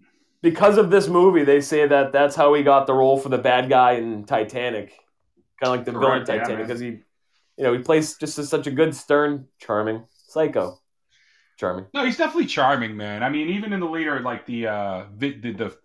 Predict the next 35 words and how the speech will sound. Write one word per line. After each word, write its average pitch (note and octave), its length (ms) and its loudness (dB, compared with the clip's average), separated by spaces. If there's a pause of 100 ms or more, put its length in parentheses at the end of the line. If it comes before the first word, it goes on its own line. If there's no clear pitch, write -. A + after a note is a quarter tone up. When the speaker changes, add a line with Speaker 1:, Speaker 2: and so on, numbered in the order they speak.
Speaker 2:
fantasy C#3 480 -2
scenes A#2+ 360 -10
or A#2 80 -8
whatever, G#2+ 360 -6
the G#2 100 -10
scenes A#2 320 -10
that A2 120 -12
he A2 80 -10
creates G#2+ 520 -14
for G2+ 160 -12
everybody, F#2+ 480 -12 (580)
like, G#2+ 120 -6
he's A#2 140 -4
such C#3+ 200 -6
a - 20 -8
charming A2+ 380 -6
fella. D3 360 -8 (480)
Speaker 1:
Mm-hmm. B2+ 340 -8 (240)
Speaker 2:
I D3+ 160 4
almost D3+ 260 -6
fell G2+ 160 -10
for F#2+ 280 -12
him, G2 100 -12
too. C3+ 260 -14 (260)
Not D3 180 -10
quite F3 220 0
as D#3 220 -2
much C3 80 -14
as - 100 -8
you. - 160 -18
Speaker 1:
<laughs> - 60 -20 (760)
Speaker 2:
But A2+ 120 -2
we A#2 180 -2
almost A2+ 300 -10
did. F#2+ 160 -14